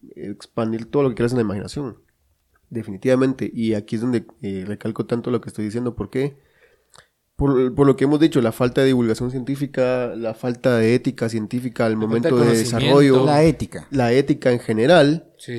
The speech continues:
Speaker 1: eh, para desarrollar cosas. ¿Por qué? Porque hay un beneficio tras ello. Y podrán decir, "No, conspiradores", vale, la, la verdad, piensen lo que quieran, pero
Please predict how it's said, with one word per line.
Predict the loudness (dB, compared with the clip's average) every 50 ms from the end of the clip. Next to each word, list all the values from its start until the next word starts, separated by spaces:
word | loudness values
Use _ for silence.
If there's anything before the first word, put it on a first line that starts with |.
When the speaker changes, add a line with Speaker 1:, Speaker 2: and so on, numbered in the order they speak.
| -8
Speaker 1:
eh, | -2 -2 0 2 2 2 2 0 0 -2 -2 -4 -6 _ 0
para | 2 4 4 2
desarrollar | 2 0 -4 -6 -6 -6 -6 -8
cosas. | -10 -12 -14 -14 -16 -8
¿Por | _ -4 -4 0
qué? | 2 0 0
Porque | 0 -2 -6 -6 -2 0 2
hay | 2 2
un | 2 2 0
beneficio | 2 2 0 0 -2 -4 -6 -4 0 2 2 2 2 0
tras | -2 -6 -6 -4 -2
ello. | -2 -2 -2
Y |
podrán | -2 0 2 2 4 4
decir, | 4 2 2
"No, | 0 -2 -2 -2
conspiradores", | -4 -4 -2 -4 -2 -2 -2 -4 -6 -8
vale, | -14 -14 -14 -14 -10 -8 -8 -8 -8 -12 -20 _
la, | -14 -14 -14
la | -12 -14 -14 -12 -10 -8
verdad, | -8 -8 -8 -10 -6
piensen | -6 -6 -4 -4
lo | -4 -6
que | -4
quieran, | -2 0 2 2 2 2 2
pero | 4 4 4 4